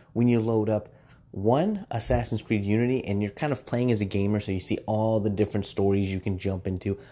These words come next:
I really thought that was the prototype for what Infinity was, mixed with, in actual execution, the n-, latest Hitman games, where, you know, they would release an installment every couple of months, and you would play it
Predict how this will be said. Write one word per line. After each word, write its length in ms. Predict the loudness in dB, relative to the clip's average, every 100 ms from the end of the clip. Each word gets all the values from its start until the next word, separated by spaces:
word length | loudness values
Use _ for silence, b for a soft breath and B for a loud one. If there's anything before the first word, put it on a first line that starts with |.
| B
I 100 | 4
really 240 | 8 8 8
thought 220 | 4 -2
that 140 | -4
was 120 | -4 -8
the 60 |
prototype 680 | -8 -4 -2 -2 -4 -8 -6
for 80 | -4
what 260 | 0 0
Infinity 440 | 0 -2 -2 -2 -2
was, 300 | 0 0 -2 B B B
mixed 400 | 2 2 2 -2
with, 400 | -4 0 2 0 -4 -2
in 280 | 0 0 -2 _
actual 300 | -8 -6 -6 -4
execution, 720 | -6 -8 -6 -6 -2 -2 -4 B B B B _ _ 2
the 80 |
n-, 200 | 4 2 2
latest 340 | 2 2 2
Hitman 400 | -2 0 -2 -2
games, 380 | -6 -8 -14 -6 2
where, 340 | 6 6 2 B B -2
you 100 | 0
know, 100 | 4
they 120 | 2
would 140 | 2
release 280 | 2 0 0
an 100 | -4
installment 640 | -4 0 0 2 0 -2 -4
every 200 | -4 -2
couple 320 | -4 -4 -2
of 80 | 0
months, 360 | 0 2 0 -2
and 80 |
you 80 | -2
would 120 | -2
play 240 | 0 0 2
it 160 | -2